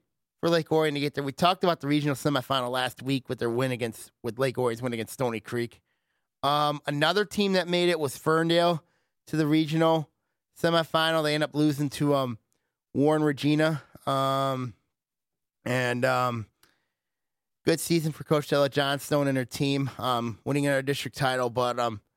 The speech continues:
they just gotta make that next step. You just got to make that next step. Um, let's look at Lake Orion now. Of course, they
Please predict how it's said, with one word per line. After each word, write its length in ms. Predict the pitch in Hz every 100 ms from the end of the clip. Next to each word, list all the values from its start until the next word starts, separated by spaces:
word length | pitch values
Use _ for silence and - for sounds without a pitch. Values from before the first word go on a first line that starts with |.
| _ _ _ _ _
they 60 | -
just 120 | 143
gotta 180 | 165 165
make 200 | 135 135
that 140 | 127
next 220 | 113 127 -
step. 340 | - 139 - _ _ _
You 80 | 139
just 100 | - _
got 260 | 127 165 -
to 80 | 156
make 180 | 143
that 120 | 143 127
next 220 | 139 -
step. 280 | 147 143 - _ _ _ _ _ _ _ _ _ _ _ _ _
Um, 680 | 160 160 165 160 160 151 139 _ _ _ _ _ _ _ _ _ _
let's 220 | 196 214
look 160 | 285 -
at 140 | 226
Lake 200 | 185 175
Orion 400 | 165 165 147 113
now. 280 | 95 64 -
Of 120 | - -
course, 340 | 165 147 127
they 360 | 147 147 143